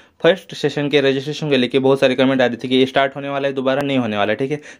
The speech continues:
Then इसका कन्फ्यूजन आपका मैं दूर करने वाला हूँ इस वीडियो के अंदर, then वीडियो को जरूर लास्ट तक देखिएगा, ठीक है? अभी तक चैनल को सब्सक्राइब नहीं किया तो जल्दी सब्सक्राइब कीजिएगा, क्योंकि ऐसे ही लेटेस्ट अपडेट हम आपको देते रहते हैं, ठीक है? Then यहाँ पर हम आ चुके हैं जेई मेंस के ऑफिशियल वेबसाइट के ऊपर। आपको यहाँ पर क्या करना है? कुछ नहीं करना है, सिंपल सा इस,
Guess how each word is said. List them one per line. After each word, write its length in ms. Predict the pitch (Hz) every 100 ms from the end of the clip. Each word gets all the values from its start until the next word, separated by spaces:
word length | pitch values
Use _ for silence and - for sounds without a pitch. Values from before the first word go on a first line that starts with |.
| 135
Then 120 | 151
इसका 240 | 160 -
कन्फ्यूजन 420 | 160 147 147 143 135
आपका 240 | 131 131
मैं 160 | 135 131
दूर 120 | 135
करने 260 | 139 135
वाला 140 | 131 131
हूँ 100 | 139
इस 160 | -
वीडियो 200 | 131 117
के 100 | 113
अंदर, 140 | 117 131
then 120 | 131
वीडियो 220 | 123 120
को 120 | 117
जरूर 260 | 120 123 131
लास्ट 220 | 117 -
तक 120 | 104
देखिएगा, 240 | 101 101 95
ठीक 160 | 135
है? 100 | 156 - - -
अभी 140 | 123
तक 60 | 147
चैनल 220 | 147 139
को 60 | 131
सब्सक्राइब 320 | 135 - 143
नहीं 100 | 131
किया 120 | 135
तो 80 | 131
जल्दी 240 | 120 120
सब्सक्राइब 420 | 123 123 - 135
कीजिएगा, 400 | 135 131 127 143 143 - -
क्योंकि 280 | 139 143 135
ऐसे 240 | - 139 151
ही 60 |
लेटेस्ट 340 | 139 135 151 131
अपडेट 320 | - 131 131
हम 140 | 139 151 - 110
आपको 220 | - 143
देते 180 | 139 113
रहते 200 | 101 95
हैं, 100 | 90
ठीक 140 | 131
है? 100 | 156 - _ 135
Then 120 | 160
यहाँ 240 | 147 139
पर 160 | 135 156
हम 240 | - 135
आ 60 | 127
चुके 280 | 127 123 139
हैं 120 | 143
जेई 120 | 127
मेंस 200 | 127 120
के 100 | 127
ऑफिशियल 280 | 117 131 117
वेबसाइट 300 | 117 139 131
के 60 | 135
ऊपर। 180 | 139
आपको 360 | - 139 - 151
यहाँ 160 | 143 135
पर 120 | 135
क्या 140 | 135
करना 200 | 120 113
है? 60 | 131
कुछ 100 | 139
नहीं 160 | 127
करना 140 | 117 123
है, 40 |
सिंपल 320 | 156 147 147
सा 60 | 151
इस, 200 | 139